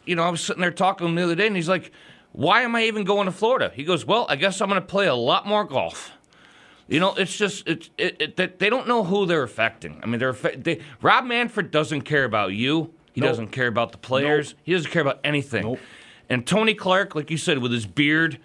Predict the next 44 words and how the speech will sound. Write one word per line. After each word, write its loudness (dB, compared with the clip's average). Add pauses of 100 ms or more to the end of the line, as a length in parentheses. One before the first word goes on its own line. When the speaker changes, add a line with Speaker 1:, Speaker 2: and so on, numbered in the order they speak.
(160)
Speaker 1:
I 2
Speaker 2:
Oh. -2
Speaker 1:
mean, -2
it, -2
it's, -12
it, -8
it, -10 (100)
Speaker 2:
I -2
mean, 2
if 0
you're 2
Speaker 1:
it -2
Speaker 2:
such 0
an 0
intellectual, 0
why 2
don't 0
you -2
get 2
it -6
done, 0
Tony? -6
I -2
mean, 0
you've 0
been 0 (220)
head 4
of 2
the, 0
you 2 (180)
know, 2
the -2
Major 0
League -4
Players 0
Association -2
for -2
quite 2
some -2
time. 0 (340)
Sit 0
in 2
a 2
room. 2